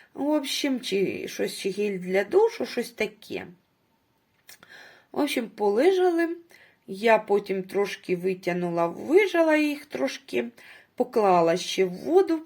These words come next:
звичайно, вже без, без нічого. А, і залишилась на, на ніч.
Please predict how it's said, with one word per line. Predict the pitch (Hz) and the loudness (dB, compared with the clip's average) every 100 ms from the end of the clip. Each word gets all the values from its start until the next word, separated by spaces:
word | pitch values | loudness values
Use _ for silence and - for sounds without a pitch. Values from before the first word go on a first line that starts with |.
| - | -10
звичайно, | 226 233 277 277 269 247 240 226 | -10 -4 -6 0 4 6 4 -2
вже | 214 220 | -4 -4
без, | 190 220 190 | -4 -4 -6
без | 175 233 220 | 0 0 0
нічого. | 214 208 - 185 165 165 156 170 - - - - _ | -6 -10 -4 -2 -2 -2 -6 -8 -18 -20 -20 -20 _
А, | - 220 403 403 403 403 - - | 0 2 2 2 0 0 -2 0
і | 392 302 | 4 6
залишилась | 233 233 269 233 233 233 226 - _ _ - | 6 4 0 0 0 0 -2 -14 _ _ -12
на, | 196 190 180 175 - _ - - | -4 -2 0 -2 -8 _ -16 -8
на | 190 160 | -2 -2
ніч. | 127 90 - - | -2 -8 -16 -20